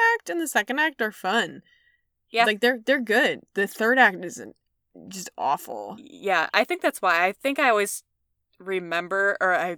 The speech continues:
Speaker 2: want to think that the movie ends when they get the stone and then, like, it goes back to normal, and in my head that's, like, the ending, but in reality it's not, and they
Speaker 1: It's
Speaker 2: have this whole other weird tournament thing, and I
Speaker 1: Oh.
Speaker 2: don't like it.
Speaker 1: Yeah, and then the,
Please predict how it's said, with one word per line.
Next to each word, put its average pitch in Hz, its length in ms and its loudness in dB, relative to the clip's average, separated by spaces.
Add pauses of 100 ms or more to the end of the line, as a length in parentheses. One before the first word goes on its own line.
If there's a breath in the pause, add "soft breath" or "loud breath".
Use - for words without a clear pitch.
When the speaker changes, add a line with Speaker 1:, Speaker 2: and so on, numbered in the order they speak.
(160)
Speaker 2:
want 170 300 -2
to 247 100 -8
think 247 340 -6
that 247 360 2
the 247 80 -2
movie 240 320 -6
ends 214 340 0
when 202 80 -4
they 185 140 -4
get 190 260 -8
the 185 80 -10
stone 175 420 -4
and 180 80 -8
then, 175 140 -6
like, 165 220 -4
it 180 100 -4
goes 180 160 0
back 180 220 0
to 226 80 -8
normal, 185 400 -2
and 185 120 -2
in 175 80 -10
my 170 140 -6
head 170 180 -4
that's, - 320 -2
like, 175 220 -4
the - 120 -2
ending, 175 460 -6
but 165 280 -4 (640 soft breath)
in 175 120 -12
reality 156 460 -6
it's - 240 -12 (160)
not, 151 340 -8
and 160 140 -10
they 165 40 -4
Speaker 1:
It's 165 60 -6
Speaker 2:
have 160 120 -6
this 170 160 -10
whole 160 160 -6
other 165 200 -6
weird 175 340 -6
tournament 202 420 -2
thing, 190 240 2
and 196 80 4
I 311 160 8
Speaker 1:
Oh. 214 60 4
Speaker 2:
don't 190 180 0
like 175 200 0
it. 180 220 -6
Speaker 1:
Yeah, 247 320 4
and 233 80 -2
then 233 160 0 (100)
the, 233 220 4